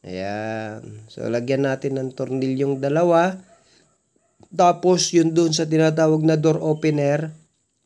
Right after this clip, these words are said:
sa loob, meron ding isang tornilyo akong nilagay do-, ay ilalagay din doon. Actually, hindi ko na pinakita lahat, mga ka-jack, yung pagbaklas, pero, ah,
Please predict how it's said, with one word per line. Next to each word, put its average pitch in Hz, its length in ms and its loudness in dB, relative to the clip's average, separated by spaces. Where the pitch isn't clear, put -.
sa 143 400 0
loob, 139 560 -2
meron 151 320 0
ding 151 160 -4
isang 151 240 -6
tornilyo 139 480 -4
akong 127 400 -8
nilagay 123 640 -6
do-, 131 400 -6
ay 135 240 -4
ilalagay 131 480 -4
din 123 240 -8
doon. 110 240 -10
Actually, 196 400 -2
hindi 170 160 -2
ko 180 80 -6
na 170 160 -4
pinakita 160 560 -4
lahat, 151 240 0
mga 151 320 0
ka-jack, 139 320 -4
yung 135 400 -6
pagbaklas, 131 720 -8
pero, 139 640 -6
ah, 127 720 -6